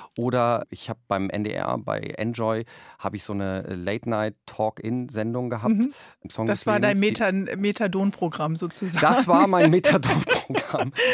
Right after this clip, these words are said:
Speaker 1: Das hab ich auch gebraucht.
Speaker 2: Ja.
Speaker 1: Und das, und da hab ich auch gemerkt, ey, das macht ja doch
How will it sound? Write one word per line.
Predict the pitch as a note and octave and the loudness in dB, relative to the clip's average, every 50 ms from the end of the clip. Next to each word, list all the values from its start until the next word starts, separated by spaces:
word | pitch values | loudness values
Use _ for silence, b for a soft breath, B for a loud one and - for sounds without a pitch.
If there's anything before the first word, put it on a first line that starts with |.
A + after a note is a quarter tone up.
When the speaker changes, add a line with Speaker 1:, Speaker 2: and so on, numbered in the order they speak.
| B4 | 2
Speaker 1:
Das | - - C#4+ | 2 2 2
hab | A#3 - A3 | 2 2 2
ich | - - | 2 2
auch | F#3 - | 2 2
gebraucht. | - F3+ C3 - D3+ E3 F3+ F#3 A3+ C4 | 2 0 2 4 4 6 6 4 4 4
Speaker 2:
Ja. | C4+ | 4
Speaker 1:
Und | C#4 - - | 4 2 2
das, | - - - B B B B B B B B B | -4 -6 -10 B B B B B B B B B
und | D#3 D#3 C#3 | -2 2 2
da | F3+ D#3 B2 | 2 2 2
hab | F3 G3+ B3 | 0 -2 0
ich | - G#3 | -2 0
auch | - D#3+ - | -2 -2 -2
gemerkt, | - D3+ D3+ D#3 D#3+ F3+ - - - - | 0 2 2 2 2 0 -2 -6 -18 -12
ey, | - C#3 D3+ D3+ | -8 -6 -6 -6
das | D3 D3 B2+ - | -6 -8 -6 -6
macht | C#3+ C#3 - - - - | -6 -6 -6 -12 -10 -10
ja | D#3 D3 | -10 -8
doch | _ - D3 - - | _ -8 -8 -8 -14